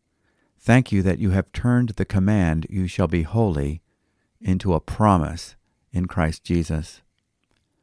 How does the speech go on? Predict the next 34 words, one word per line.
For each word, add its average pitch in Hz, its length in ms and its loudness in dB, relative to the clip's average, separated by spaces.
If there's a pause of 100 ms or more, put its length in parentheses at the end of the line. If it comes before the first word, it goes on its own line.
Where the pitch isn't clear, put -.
(160)
May 101 140 2
the 92 140 2
grace 98 440 2
of 92 120 0
our 87 120 4
living 92 280 2
Savior 85 580 0 (480)
help 139 220 0
us 101 160 2
to 92 80 0
say 95 240 2
no 107 300 6
to 92 160 -4
ungodliness 87 1000 2
and 87 200 0
worldly 90 300 2
desires, 80 760 2 (320)
and 101 140 2
to 110 100 0
live 110 220 0
sensibly, 95 720 0 (260)
righteously, 90 680 0 (320)
and 87 160 2
godly 82 520 4
in 90 140 2
this 90 180 2
present 87 420 0
age. 80 500 -2 (720)
Thank 117 320 2
you 92 120 0
for - 160 0
your 85 160 4
sanctifying 98 720 0
presence 85 640 0